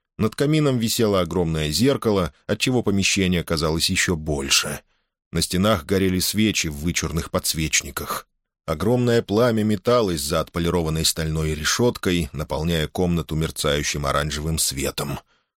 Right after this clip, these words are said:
Однако самым примечательным предметом интерьера являлась сама кровать, гигантских размеров, с массивным резным карнизом и пологом из шёлка с цветочным орнаментом.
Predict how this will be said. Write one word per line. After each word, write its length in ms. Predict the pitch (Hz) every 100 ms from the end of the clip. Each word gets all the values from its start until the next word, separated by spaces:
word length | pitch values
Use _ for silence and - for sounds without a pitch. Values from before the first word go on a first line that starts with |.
| -
Однако 340 | 131 170 170
самым 320 | 160 160 147 139
примечательным 680 | 143 147 180 165 151 139
предметом 500 | 127 123 135 127 117
интерьера 720 | 113 107 104 110 107 98 76
являлась 480 | 73 85 120 117 101
сама 260 | - 104 110
кровать, 680 | 127 127 76 69 - - - _ _ -
гигантских 560 | 95 107 127 - 107
размеров, 640 | 95 92 98 139 127 - - _ _
с 100 | -
массивным 480 | 113 - 143 104 87
резным 320 | 87 90 85
карнизом 640 | 85 80 113 139 101 95 - -
и 80 | 151
пологом 500 | - 85 95 87 90
из 140 | 90
шёлка 500 | - - 110 110 -
с 60 | -
цветочным 640 | - 90 80 78 82 82
орнаментом. 840 | 87 73 73 69 71 69 73 69